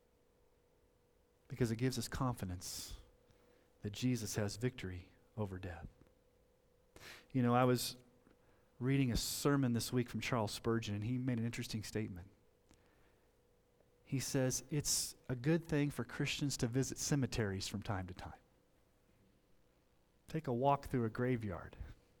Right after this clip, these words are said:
When's the last time you walked through a graveyard? Here's what he said. "It's greatly wise to be familiar with our resting place.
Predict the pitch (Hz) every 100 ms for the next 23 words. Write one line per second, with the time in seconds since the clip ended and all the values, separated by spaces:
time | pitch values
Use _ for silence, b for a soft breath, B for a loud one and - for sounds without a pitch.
0 | _ _ - 147 135 139 - 135 127 117
1 | 120 123 - 120 104 110 120 - - -
2 | _ _ _ - b b b b b b
3 | b - 147 135 120 113 131 101 85 -
4 | b b b b b _ _ _ _ _
5 | _ - - _ - - 143 - 151 165
6 | 175 165 151 107 107 120 127 127 120 -
7 | 131 135 139 123 117 123 117 120 - 104
8 | - 82 - - -